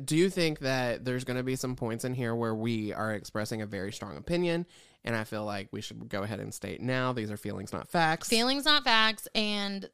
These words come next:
Speaker 2: that they are feelings that we have come to on our own for ourselves. Like,
Speaker 1: Right.
Speaker 2: that pertain to us as human beings, not every hairstylist ever.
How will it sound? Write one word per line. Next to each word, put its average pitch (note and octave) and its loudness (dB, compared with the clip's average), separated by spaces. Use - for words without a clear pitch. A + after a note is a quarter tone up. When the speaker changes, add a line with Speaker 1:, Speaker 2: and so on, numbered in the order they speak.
Speaker 2:
that G#3 4
they G#3 4
are G#3 2
feelings B3+ 4
that G#3+ 0
we G3 -2
have G3 2
come F3+ 2
to F3+ 4
on G3+ 6
our F3 0
own F3+ 0
for F3 4
ourselves. - -4
Like, C3 4
Speaker 1:
Right. D2+ -6
Speaker 2:
that F#3 2
pertain F#3 4
to - 2
us F#3 6
as E3+ -4
human D#3+ 0
beings, D3+ 0
not D#3 2
every D3+ 2
hairstylist - 0
ever. - -14